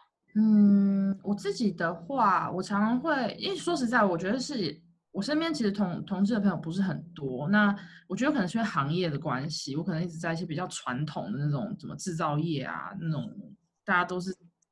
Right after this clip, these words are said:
就是臭臭的工程师这样，所以，呃，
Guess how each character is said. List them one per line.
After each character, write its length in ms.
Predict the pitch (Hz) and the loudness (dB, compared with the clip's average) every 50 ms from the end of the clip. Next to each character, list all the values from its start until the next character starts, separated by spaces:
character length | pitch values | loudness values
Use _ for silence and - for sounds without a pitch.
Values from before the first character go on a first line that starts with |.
| _ _ | _ _
就 140 | - 98 92 | -6 -6 -6
是 80 | 92 | -6
臭 180 | - - - - | -6 -6 -6 -4
臭 180 | - 95 85 | -2 -2 -2
的 80 | - 139 | -2 -4
工 160 | 147 160 165 | -4 -4 -4
程 160 | 160 175 - - | -4 -4 -4 -6
师 260 | 151 - - - - | -8 -10 -10 -12 -12
这 100 | - - | -10 -8
样， 220 | - 78 - - 170 | -10 -10 -10 -10 -4
所 180 | - 202 214 | 0 2 4
以， 120 | 220 208 190 202 - - - - - - - - - - _ - | 4 4 2 0 -4 -16 -20 -20 -20 -20 -20 -20 -20 -20 _ -6
呃， 640 | 160 170 160 160 156 151 151 151 147 147 147 147 | -4 -2 0 0 0 -2 0 0 0 2 2 0